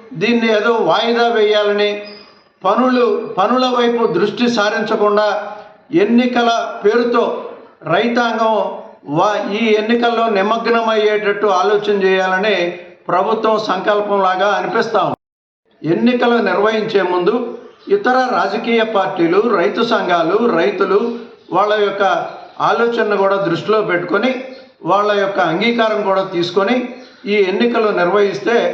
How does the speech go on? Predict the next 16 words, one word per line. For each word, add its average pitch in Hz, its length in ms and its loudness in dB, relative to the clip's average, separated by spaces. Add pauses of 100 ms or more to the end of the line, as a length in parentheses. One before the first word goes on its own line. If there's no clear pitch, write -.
(320)
మంచిగా 196 460 0
ఉంటుంది. 214 680 -2 (240)
ఆ 185 200 0
రకంగా 185 680 -2 (240)
ప్రభుత్వం 233 600 0
తొందరపాటు 240 600 0
చర్యలు 196 420 0
లేకుండా 180 680 0 (360)
ఈ 202 140 0
రకమైనటువంటి 185 1200 0 (200)
అందరి 226 320 0
అభిప్రాయాలు 214 720 0
తీసుకొని 196 800 -2 (240)
ఈ 185 500 2
ఏదో 208 200 2
రెండు 202 340 2